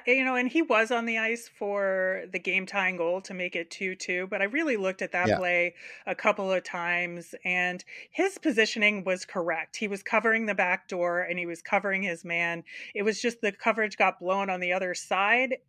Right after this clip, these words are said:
Speaker 1: and the shot was taken from a little bit further up the slot, and he just couldn't get there, over there in time. But he was in the right position for what his job was, so I'm not gonna put too much on him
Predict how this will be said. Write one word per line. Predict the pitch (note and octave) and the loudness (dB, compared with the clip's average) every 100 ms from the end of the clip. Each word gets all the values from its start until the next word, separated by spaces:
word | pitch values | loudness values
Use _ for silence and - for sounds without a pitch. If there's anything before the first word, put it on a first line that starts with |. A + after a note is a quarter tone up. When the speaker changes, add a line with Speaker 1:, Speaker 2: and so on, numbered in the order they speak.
| _ | _
Speaker 1:
and | F#3+ F#3+ F#3 F3+ - - - - G3 | 2 2 2 -4 -16 -20 -20 -18 2
the | F3+ F3+ F3 | 4 4 2
shot | - A3 G#3+ | 4 4 4
was | G3+ | -2
taken | - G#3 G3 F#3 | 0 2 2 -2
from | F#3+ F#3 | -4 -2
a | |
little | F3 F3+ A3 A#3+ A#3 | -2 -2 2 4 4
bit | G#3+ G#3 | 0 -2
further | - G3 F#3 F3+ F3+ F3+ - | -2 -2 0 0 0 -2 -2
up | F3+ - | -6 -4
the | F3 | -6
slot, | - G3+ F#3+ F3+ | -2 0 0 0
and | F3 | -4
he | A#3 | -4
just | A#3+ A3 | -4 -4
couldn't | - F#3 E3+ - | -4 -4 -4 2
get | F#3+ - | 2 2
there, | F3 D#3+ D#3 E3 - | 0 0 -4 -6 0
over | F#3+ F3+ E3 | 0 2 0
there | D#3+ D#3 | 0 -4
in | D#3 E3+ | -6 -8
time. | - G3 F3 D#3+ | -4 -2 -2 -4
But | F#3 | -2
he | C4 | 0
was | C4+ A#3+ | 0 0
in | G3+ G#3 | -2 -2
the | F#3 | 0
right | F3+ F3 | 0 0
position | E3+ F3 - G#3+ | -6 -6 -6 -6
for | G3+ | -6
what | F3 F3 E3+ | -4 -2 -2
his | E3+ D#3+ | -4 -8
job | - D#3 D#3 D#3+ | -4 -2 -2 -2
was, | F3+ F3 F#3 - - - - | 0 0 -2 -6 -18 -20 -18
so | - A3 F#3 | 4 6 6
I'm | F#3+ | 4
not | A#3 A#3+ | 4 2
gonna | G#3+ A#3 | 0 -2
put | - F#3 E3 - | 2 4 2 -2
too | - G3 | -8 -4
much | F3 E3+ | -2 -2
on | G#3 G3 | -2 -2
him | G3 G3+ G3+ | 0 0 0